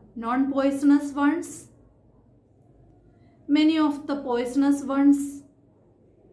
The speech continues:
we have seen, we know.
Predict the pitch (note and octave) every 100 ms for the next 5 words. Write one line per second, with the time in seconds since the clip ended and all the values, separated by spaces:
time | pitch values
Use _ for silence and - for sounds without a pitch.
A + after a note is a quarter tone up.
0 | - A#3 A#3+ B3+ B3+ C4 C#4 C#4 C#4 D4
1 | - - - - _ _ - A3 A#3 A3+
2 | A#3+ C4+ C#4+ -